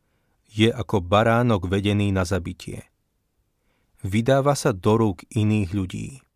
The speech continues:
Mária ho pomaže olejom, Judáš ho zradí, Peter ho zaprie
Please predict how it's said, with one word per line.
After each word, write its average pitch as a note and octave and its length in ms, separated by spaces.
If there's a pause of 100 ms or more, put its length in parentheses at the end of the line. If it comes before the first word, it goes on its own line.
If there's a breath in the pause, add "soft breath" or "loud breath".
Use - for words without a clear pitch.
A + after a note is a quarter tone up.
(1300)
Mária G#2+ 560
ho G2 160
pomaže A2+ 480
olejom, A2 560 (480)
Judáš A2+ 480
ho G2+ 80
zradí, G#2 640 (480 soft breath)
Peter A#2+ 320
ho G#2+ 160
zaprie A2 560